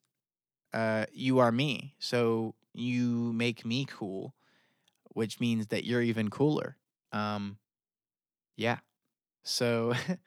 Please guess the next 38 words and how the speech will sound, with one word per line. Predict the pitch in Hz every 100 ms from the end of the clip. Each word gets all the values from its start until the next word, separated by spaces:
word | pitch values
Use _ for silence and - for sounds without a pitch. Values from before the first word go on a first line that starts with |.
| -
<laughs> | - - _ _
I | -
love | 143 147
you | 131 120
all. | 113 110 - -
Thank | 175 185 160
you | 147
so | - 220 175
much | 170 120 -
if | - 139
you've | 151 147
watched | 143 135 -
this | 127 120 -
or | 123 123
listened | 127 120
to | 113
this | 110 113
all | 127 120
the |
way | 117 110
through. | - 110 104 110 - - -
That | 147 147
is | 127 123
the | 131
most | 127 123 117 - -
awesome | 151 151 - 135 127
thing | - 147 143 104 - - _ _ _ _ _ -
that | 135
I | 131 143
can | - 123
experience. | 107 - - 120 113 85 - - - _ _
Uh, | 110 113 110 110 - - _ _ _ _ _ _ _ _
and | 120 120 117 113
you | 107 123 127 123 123 117 -
have | 120 117 117
made | 127 139 139 139 139 127
my | 117 117 120
life | 113 104 101 -